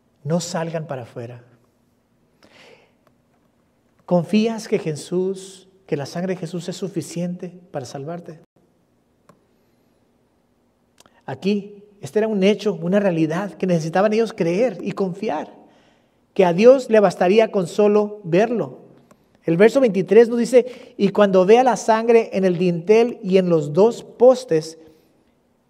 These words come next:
pasará Jehová aquella puerta y no dejará de entrar al heridor en sus casas para herir". En aquel día,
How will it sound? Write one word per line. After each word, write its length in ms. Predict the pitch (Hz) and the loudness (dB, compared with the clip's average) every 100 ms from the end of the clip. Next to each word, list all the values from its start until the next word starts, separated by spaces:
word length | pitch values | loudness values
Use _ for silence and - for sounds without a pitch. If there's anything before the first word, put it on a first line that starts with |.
| _ _ | _ _
pasará 360 | 151 - 143 165 | -8 -6 -6 -4
Jehová 460 | 240 220 175 165 | -2 0 0 -2
aquella 400 | 160 - 170 180 | -8 -6 -2 -2
puerta 320 | 170 147 160 - | -2 -4 -6 -10
y 140 | 175 | -8
no 140 | 156 160 | -6 -6
dejará 380 | 180 208 170 151 | -4 -4 -2 -2
de 60 | |
entrar 480 | 170 165 143 135 131 - | -4 -8 -10 -10 -14 -12
al 140 | 143 | -6
heridor 520 | 143 160 147 131 131 - - _ _ _ _ | -4 -4 -4 -8 -10 -20 -20 _ _ _ _
en 160 | 151 156 | -12 -10
sus 200 | 185 - | -12 -10
casas 400 | 131 117 127 - | -12 -10 -14 -12
para 200 | 170 180 | -10 -8
herir". 340 | 247 311 - - _ _ _ _ _ _ _ _ _ _ _ _ _ _ _ _ _ _ _ _ - | -8 -12 -16 -20 _ _ _ _ _ _ _ _ _ _ _ _ _ _ _ _ _ _ _ _ 0
En 120 | 190 | 0
aquel 280 | 185 269 247 | 2 0 2
día, 500 | 269 262 165 - | 4 4 4 -6